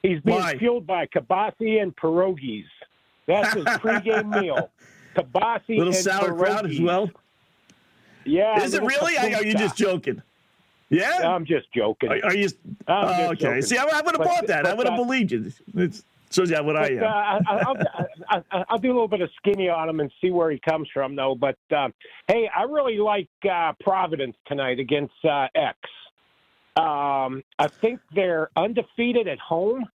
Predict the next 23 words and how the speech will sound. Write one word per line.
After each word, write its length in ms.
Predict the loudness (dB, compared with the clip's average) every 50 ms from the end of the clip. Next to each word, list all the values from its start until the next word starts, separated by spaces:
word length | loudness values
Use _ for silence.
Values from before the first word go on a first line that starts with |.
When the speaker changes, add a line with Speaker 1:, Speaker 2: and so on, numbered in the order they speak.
| _ _ _ _ _ _ _ _ -2
Speaker 1:
and, 460 | 0 2 2 2 0 -2 -4 -2 0
uh, 420 | 0 2 2 2 2 0 -2 -2 -4 -2 -2 -2 -2 0
Xavier, 640 | 0 2 2 0 0 -2 0 2 2 2 2 0 -2 -4 -2
uh, 400 | -2 0 0 0 0 0 -2 -2
beat 280 | -2 0 0 2 2 2
'em 120 | 0 0
last 320 | -2 -2 -2 -2 -2 -4 -2
time 220 | -2 -2 -2 -2 -2
by 180 | 0 0 0
a 80 | -2 -4
basket. 680 | -2 -2 0 0 0 -2 -4 -6 -8 -2 -2 -2 -2 _ _ _ _ _ _ _ _ _ _ -4
Uh, 400 | -2 0 0 0 -2 -2 -2 -4 -4 -4 -2 0
Xavier 320 | 0 0 2 2 0 0
is 80 | 0 0
also 320 | 0 -2 -2 -2 -2 -4
missing 340 | -2 0 -2 -2 -2 -4 -4
one 140 | -2 -2 -2
of 80 | -2
their 120 | -4 -4 -6 -6 -2
star 260 | 0 0 0 0 -4
players 540 | -4 -2 -2 0 0 0 -4 -6 -6 -10 -8 -8
as 140 | -10 -6 -2
well. 420 | 0 0 0 2 0 -2 -4 -4